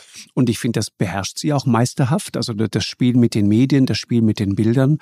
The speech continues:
das hat sie gut drauf. Und ich finde, um das auch mal ganz klar zu sagen, und ich glaube, das siehst du auch so, äh, auf eine Art und Weise ist das, was Annalena Baerbock macht, äh, sehr, wie soll man sagen, ja, unorthodox und auf der anderen Seite auch sehr erfrischend.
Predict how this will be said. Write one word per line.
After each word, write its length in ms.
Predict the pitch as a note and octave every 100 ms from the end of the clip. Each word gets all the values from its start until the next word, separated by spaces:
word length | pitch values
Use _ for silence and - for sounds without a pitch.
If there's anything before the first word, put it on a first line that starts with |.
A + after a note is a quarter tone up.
| - - - -
das 160 | A#2
hat 120 | A#2+ -
sie 100 | B2+
gut 260 | B2+ A#2+
drauf. 200 | C3 F#3+
Und 100 | F#3
ich 100 | B2+
finde, 280 | - D#3+ F3 - - - - -
um 140 | C3 -
das 220 | B2 A#2
auch 100 | C#3
mal 140 | B2+
ganz 220 | A#2+ A#2 -
klar 200 | A2+ G#2+
zu 120 | A#2+
sagen, 360 | A#2 F#3 C#3 G#2 - - -
und 120 | C3
ich 100 | A#2
glaube, 180 | - A#2
das 140 | A2+ -
siehst 220 | B2+ -
du 80 | A2+
auch 240 | A#2+ F3
so, 320 | - B2+ A#2 C#3 - - _ -
äh, 200 | C3 A2+ -
auf 160 | B2
eine 160 | B2+ A2+
Art 180 | A#2+ B2+
und 160 | A2
Weise 360 | G#2 A#2 E3 F3
ist 280 | F3+ F3 -
das, 140 | A#2
was 160 | A#2 -
Annalena 420 | A#2+ A2 A2 G#2
Baerbock 420 | G2 A#2 D3 D#3
macht, 380 | C3+ B2+ - - _ _ _ -
äh, 260 | A2+ G2+ F#2+ - _ -
sehr, 580 | A#2 G2+ A2+ A#2 A2+ A2
wie 60 | A2+
soll 80 |
man 120 | A2+ A2+
sagen, 1400 | A#2+ A2+ A2 G#2+ A2+ A2 A#2 A#2 A#2 A#2+ A#2 A#2 A#2 A2+
ja, 200 | B2 E3+
unorthodox 1000 | - F#3+ G3 E3 E3 E3 F3+ B3+ - - - - -
und 120 | B2+
auf 120 | B2+
der 100 | C#3
anderen 200 | A#2+ D3+
Seite 220 | C#3+ C#3
auch 60 | C#3
sehr 160 | E3
erfrischend. 560 | E3+ - G#3+ - G2+ -